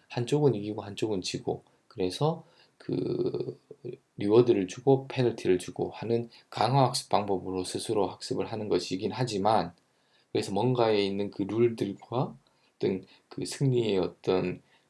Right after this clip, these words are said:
그 원리들을 파악하고 뭔가 학습을 한 것은 맞지만,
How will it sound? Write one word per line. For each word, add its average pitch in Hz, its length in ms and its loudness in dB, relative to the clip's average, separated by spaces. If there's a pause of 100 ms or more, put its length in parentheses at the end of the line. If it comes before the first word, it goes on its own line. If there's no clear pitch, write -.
그 90 180 -6
원리들을 95 720 6 (340)
파악하고 117 600 2
뭔가 101 260 -4
학습을 135 360 -2
한 131 100 2
것은 131 240 0
맞지만, 107 640 0